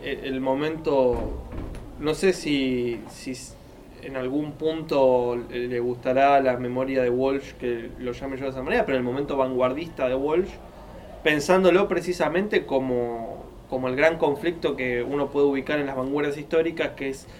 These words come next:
la reintegración del arte en la vida, y que la solución de Walsh es precisamente la vía política. Eh, abandonar la literatura, disolver la literatura, pero para transformarla <clears throat> precisamente en,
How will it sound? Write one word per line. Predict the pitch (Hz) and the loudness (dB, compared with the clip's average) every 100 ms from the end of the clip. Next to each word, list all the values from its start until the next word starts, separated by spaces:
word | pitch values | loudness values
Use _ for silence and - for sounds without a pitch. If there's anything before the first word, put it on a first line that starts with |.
| - - | -14 2
la | 135 131 | 4 6
reintegración | 143 143 139 143 139 135 170 165 | 4 2 0 0 0 0 0 -2
del | 151 | 2
arte | 147 - 151 | 2 2 0
en | 135 | 2
la | 143 | 2
vida, | 190 160 135 127 - - | 2 2 2 0 -8 -18
y | - | -4
que | 139 | -2
la | |
solución | 131 139 127 165 165 | 0 0 0 2 4
de | 160 | 4
Walsh | 160 185 180 | 6 6 4
es | 160 | -2
precisamente | 160 143 143 139 139 143 156 | -4 -6 -4 -4 -2 -2 0
la | 135 | 2
vía | 135 139 | 4 2
política. | 139 196 196 131 123 113 - - - - - | 2 -2 -2 -4 -6 -10 -12 -16 -18 -14 -6
Eh, | 123 120 120 120 | -2 0 0 2
abandonar | 139 139 135 143 170 | 4 6 4 6 6
la | 165 | 6
literatura, | 156 156 151 185 190 180 | 4 0 4 6 8 8
disolver | 151 131 135 139 | 6 2 0 0
la | 156 | 0
literatura, | 151 147 147 143 180 190 | -2 -2 -2 -2 -2 0
pero | 131 | 0
para | 123 123 120 | 0 -2 2
transformarla | 127 226 226 147 151 | 4 6 6 4 2
<clears throat> | |
precisamente | 135 135 135 139 135 139 139 139 127 120 131 | -2 -6 -8 -6 -4 -4 -4 -2 -2 -2 -6
en, | 123 120 | -8 -10